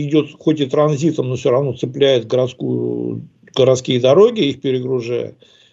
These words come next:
Плюс, значит, это вопросы экологии, потому что, ну, к сожалению, м, далеко не все машины у нас сейчас Евро пять и Евро шесть и Евро семь,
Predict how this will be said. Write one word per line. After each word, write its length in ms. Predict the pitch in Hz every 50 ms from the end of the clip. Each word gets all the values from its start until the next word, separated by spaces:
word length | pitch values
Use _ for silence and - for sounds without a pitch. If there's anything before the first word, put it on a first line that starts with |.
| _ _ _ _
Плюс, 280 | - 147 170 180 160 139
значит, 240 | 143 131 123 -
это 120 | 139 123 123
вопросы 440 | 135 131 - 147 135 - - 143 -
экологии, 640 | 131 127 135 143 147 151 151 143 131 123 - 123
потому 480 | 117 - - _ - 123 123 131 135 131
что, 160 | 127 - - 131
ну, 120 | 127 127
к 80 | 127 -
сожалению, 720 | 147 135 127 135 147 147 156 156 151 143 135 131 123 120
м, 420 | 120 120 120 123 123 120 120 120 120
далеко 380 | 127 127 135 139 135 143 156
не 140 | 147 139 135
все 220 | 123 - - 147 131
машины 380 | 131 131 127 - - 131 123 123
у 80 | 127
нас 140 | 127 123 107
сейчас 220 | - - 117 - -
Евро 280 | 147 131 123 123 127
пять 360 | 120 - - 143 123 113 - -
и 40 |
Евро 320 | 123 123 127 120 120 123 123
шесть 340 | - - 135 113 - - -
и 40 | 127
Евро 280 | 123 117 113 120 135
семь, 400 | 127 - - 208 220 240 247 -